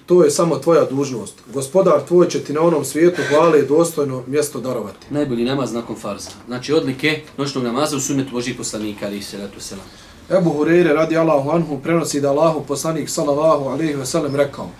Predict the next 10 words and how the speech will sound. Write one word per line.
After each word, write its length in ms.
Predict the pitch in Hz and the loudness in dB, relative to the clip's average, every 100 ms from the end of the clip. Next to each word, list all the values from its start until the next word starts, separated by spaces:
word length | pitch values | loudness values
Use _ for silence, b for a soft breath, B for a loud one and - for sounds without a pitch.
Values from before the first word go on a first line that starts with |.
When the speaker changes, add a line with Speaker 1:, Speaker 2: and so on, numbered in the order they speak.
| B B B | B B B
Speaker 1:
"Najbolji 460 | 143 185 185 165 143 | 0 2 4 4 2
post 380 | - 185 147 156 | 2 4 4 2
nakon 240 | 147 143 | -2 -2
ramazanskog 640 | 139 160 165 147 - 139 | 0 2 2 0 -2 -2
jeste 260 | 151 170 139 - | 0 0 -4 0
post 280 | 165 151 - | 0 0 0
u 60 | |
Allahovom 420 | 135 147 156 147 | 2 4 4 2
mjesecu 400 | 131 151 139 131 | -4 -4 -4 -6
Muharremu, 480 | 127 120 143 120 101 | -8 -4 -4 -4 -10